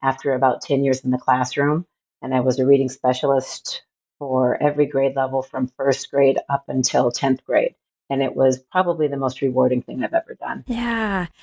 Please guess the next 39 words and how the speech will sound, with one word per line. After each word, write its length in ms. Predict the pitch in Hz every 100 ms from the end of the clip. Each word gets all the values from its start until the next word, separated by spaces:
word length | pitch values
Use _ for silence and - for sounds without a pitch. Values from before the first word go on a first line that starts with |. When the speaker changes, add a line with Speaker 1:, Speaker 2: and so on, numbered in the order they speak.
| - -
Speaker 2:
I'm 100 | 294
just 200 | 403 466
curious 340 | - 339 339 330
to 120 | 269
back 220 | 226 214
up 140 | 220 -
for 80 |
a 60 | 233
second, 340 | 226 202 196 - _ -
'cause 100 | -
I 80 | 285
feel 160 | 339
like 160 | 415 427
a 40 |
lot 180 | 277 247
of 100 | 247
folks 220 | 247 240
that 80 | 220
we've 160 | 208 -
talked 320 | 196 180 -
to 220 | 220 220
who 340 | 185 202 190 -
are 140 | 180
in 180 | - 185
education, 840 | 190 220 220 220 214 226 214 220 - _ _ _ -
they 140 | 220
have 400 | 214 208 190 - -
families 560 | - 180 175 254 285
that 80 | 311
are 60 | 302
in 120 | 285 269
education. 480 | 269 302 294 294 247
Nicole, 280 | 247 285
your 140 | 233 311
parents 380 | 294 233 202 190
are 40 |
educators 520 | 180 190 190 180 175
too, 220 | - 254 196
right? 400 | 175 185 196